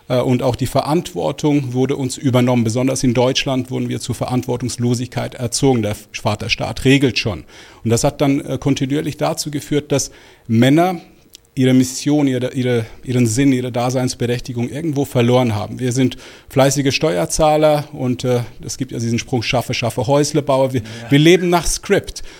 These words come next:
Speaker 1: Und bei den Frauen ist es so, dass die dann plötzlich auch in eine Kraft, ähm, auch forciert wurden, aber da geht's viel mehr in die männliche Kraft, was nicht unbedingt was Schlechtes ist. Frauen können jetzt viel mehr um sich selbst sorgen, aber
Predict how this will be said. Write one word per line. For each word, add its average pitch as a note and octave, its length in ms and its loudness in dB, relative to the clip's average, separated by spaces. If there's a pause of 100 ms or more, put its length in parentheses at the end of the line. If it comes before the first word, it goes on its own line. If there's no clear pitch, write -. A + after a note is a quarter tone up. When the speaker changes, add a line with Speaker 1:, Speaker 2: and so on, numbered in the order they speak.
Speaker 1:
Und B2+ 60 -4
bei C3+ 120 6
den C3 120 2
Frauen D#3 340 0
ist F3 220 -6
es D#3 160 -4
so, D3 380 0
dass D3+ 180 -4
die D3+ 140 0
dann D3 140 0
plötzlich - 400 -8
auch F#3 360 4 (760)
in D3+ 200 6
eine C3 300 0
Kraft, - 580 -2 (260)
ähm, A#2 320 2
auch B2 200 -2
forciert F3 500 0
wurden, A#2+ 300 0
aber D3 260 -4 (300)
da C#3 100 -2
geht's C#3+ 220 -4
viel D3 120 2
mehr C#3+ 140 0
in D3 80 0
die D3+ 80 2
männliche D#3+ 420 4
Kraft, - 280 -10
was C#3 160 2
nicht E3+ 180 2
unbedingt F#3 460 -2
was D#3+ 100 -2
Schlechtes F3+ 460 -2
ist. E3+ 280 -4 (240)
Frauen D3+ 280 4
können D3 200 4
jetzt C#3+ 200 0
viel D3+ 180 -2
mehr C#3+ 160 2 (280)
um F#3 180 2
sich E3 160 -2
selbst C3 400 0
sorgen, E3 640 2 (720)
aber C3+ 580 2